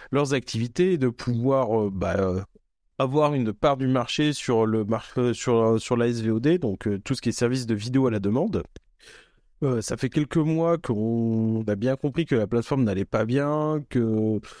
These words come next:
T F un, M six voulaient se retirer, France Télévisions n'avait plus forcément les moyens.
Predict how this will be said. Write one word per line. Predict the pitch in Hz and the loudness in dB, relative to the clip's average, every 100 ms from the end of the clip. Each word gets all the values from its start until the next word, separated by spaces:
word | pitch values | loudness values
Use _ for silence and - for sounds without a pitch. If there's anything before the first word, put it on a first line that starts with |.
| - - _ _ | -20 -20 _ _
T | - 135 131 | -2 0 0
F | - | 0
un, | 135 143 147 | 0 2 2
M | 139 | 0
six | 127 - 139 | 0 -2 -2
voulaient | 120 131 | 0 -2
se | - | 0
retirer, | 127 - 135 147 151 | -4 -2 0 2 2
France | 139 131 | 0 -4
Télévisions | - 123 120 123 143 | -4 -2 0 0 0
n'avait | 139 104 | 0 0
plus | 104 - | -4 -6
forcément | - 120 127 117 | -4 -2 0 0
les | 117 | 0
moyens. | 117 127 123 120 139 | 0 0 0 2 0